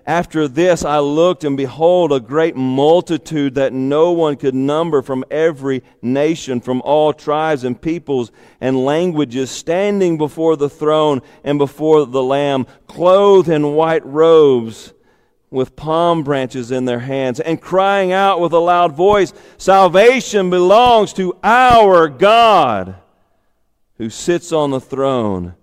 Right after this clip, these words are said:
and the Lamb.'" God deserves our allegiance because God is impartial. He is impartial. The rich and the poor alike,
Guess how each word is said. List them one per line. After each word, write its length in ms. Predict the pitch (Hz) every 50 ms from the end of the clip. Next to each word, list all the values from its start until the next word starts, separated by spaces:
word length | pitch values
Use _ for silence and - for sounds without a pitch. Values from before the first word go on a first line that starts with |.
| _ _ _ _ _ _ _ _ _ _
and 200 | - 98 104 104
the 80 | 104 101
Lamb.'" 680 | 98 98 110 113 113 113 107 98 92 85 82 82 85 80 _ _ _ _ _ _ _ _ _ _ _ _ _ _ _ _ _ _ _ _ _ _ _ _ _ _ - 101
God 460 | 101 123 135 143 143 135 127 117 110
deserves 560 | 107 113 104 95 107 135 139 139 147 143 117
our 180 | 127 117 113 110
allegiance 480 | 110 110 113 131 143 143 117 117 104 95
because 320 | 110 95 - 110 104 -
God 320 | _ 127 143 151 143 127
is 140 | 113 104 98
impartial. 760 | 101 98 - - - - 180 208 208 202 - - 226 - - _ _ _ _ _ _ _ _ _ _ _ _ _ _ _ _ _ _ _ _ _ _ _ _ _ _
He 140 | - 180
is 160 | 180 165 143 156
impartial. 880 | 147 139 - - 160 165 190 202 208 180 - - - - - _ _ _ _ _ _ _ _ _ _ _ _ _ _ _ _ _ _ _ _ _ _ _ _ _ _ _ _ _ _ _ _ -
The 140 | 110 113
rich 420 | 113 117 127 151 165 - - - -
and 160 | 147 127 127
the 40 | 127
poor 420 | - - - 165 156 165 160 156
alike, 760 | 156 85 120 147 143 143 160 185 190 165 139 - _ _ _